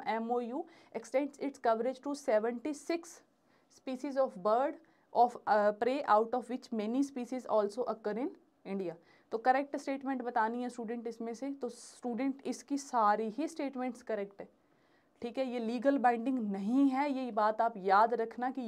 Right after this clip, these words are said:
यू एन Convention of Conservation of Migratory Species of Wildlife Sanctuary is not a legally binding, ठीक है।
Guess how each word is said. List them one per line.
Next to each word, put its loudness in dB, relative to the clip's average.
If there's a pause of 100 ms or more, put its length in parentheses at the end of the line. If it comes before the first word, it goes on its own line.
यू -2
एन -4
Convention -6
of -6
Conservation -2
of -6
Migratory 0
Species -8
of -6
Wildlife 2
Sanctuary -6 (340)
is -6 (180)
not 4
a 2 (300)
legally -6
binding, -4 (420)
ठीक -10
है। -4